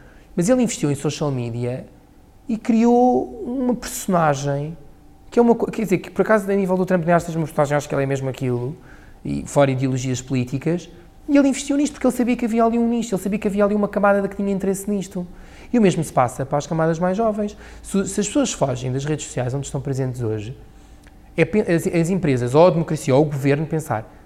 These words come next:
de que forma é que eu chego às pessoas. Exemplo ótimo disto, para não dizer só mal. P S P. P S P começou a ter uma rede social,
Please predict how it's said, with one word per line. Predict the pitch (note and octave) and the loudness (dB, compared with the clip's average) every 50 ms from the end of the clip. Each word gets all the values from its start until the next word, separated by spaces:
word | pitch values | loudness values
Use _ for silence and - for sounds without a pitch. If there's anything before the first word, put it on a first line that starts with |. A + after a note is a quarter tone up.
| - - | -6 0
de | - G#3+ | 2 2
que | - - - | 2 0 -4
forma | - - - - F#3 F#3+ F#3+ F#3 F#3 F#3 - | -10 -6 2 4 6 6 6 4 0 -2 -2
é | E3 D#3 | -6 -6
que | - D#3+ | -4 -4
eu | D3+ | -6
chego | - - - D#3+ D3+ | -4 -4 -6 -6 -2
às | - D3+ D3 - | -2 -4 -4 -4
pessoas. | - - - - A2+ A2+ A2 - - - | -8 -14 -12 -10 -10 -10 -10 -12 -12 -6
Exemplo | - D3 C3 C#3+ E3+ F3 E3 E3+ F3+ F3 - - - | -4 -2 0 0 0 0 0 -2 -4 -6 -6 -4 0
ótimo | D3+ D#3+ D#3+ D#3+ - C#3+ C#3 | 2 2 2 0 -2 -6 -6
disto, | B2 A2+ G#2+ - | -4 -6 -6 -6
para | - C3 | -6 -4
não | B2+ B2+ | -4 -2
dizer | B2 C3+ B2 | -2 -2 -2
só | B2+ C3+ B2 | -2 -2 -2
mal. | A#2 A2 G#2 - - - - | 0 -2 -2 -4 -8 -4 -2
P | - | 0
S | A3+ A3 - - | 0 0 -2 -4
P. | - F4+ E4+ E4 - - - - - - - - - - - - - - - - - - - - - - - - - - - - - - - - | -2 -2 -2 -2 -4 -10 -20 -20 -20 -20 -20 -20 -20 -20 -20 -20 -20 -20 -20 -20 -20 -20 -20 -20 -20 -20 -20 -20 -20 -20 -20 -20 -20 -20 -4 0
P | C#3 | 0
S | C#3 C3+ | 2 2
P | - E3 | 2 0
começou | - F3+ E3 - F#3+ D#3 | 0 0 0 2 2 2
a | C3+ | 4
ter | B2+ D3 C3 B2+ | 4 2 2 2
uma | C3 C3 | 2 0
rede | B2 C3 C3 B2+ - | 0 0 -2 -2 -4
social, | - - - - D3 B2+ A2+ G#2 A2 G#2+ | -10 -14 -8 0 2 2 2 2 0 -4